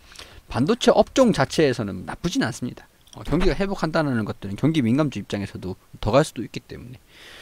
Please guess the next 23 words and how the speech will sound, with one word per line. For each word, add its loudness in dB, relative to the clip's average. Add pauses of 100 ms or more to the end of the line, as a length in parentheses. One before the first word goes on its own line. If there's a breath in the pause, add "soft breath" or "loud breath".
(1500 loud breath)
어, 6 (120)
그럼 -2
제가 10
지금 4
말씀을 6
드리는 2
게 0
살짝, -2 (140)
어, -6
시장이 0
좋은데 -2
왜, -2 (100)
시장이 0
안 -2
좋은데 -4
왜 -2
이렇게, 0
어, -10 (120)
좀 -8
따로 6
보실 2
수가 -2
있어요. -6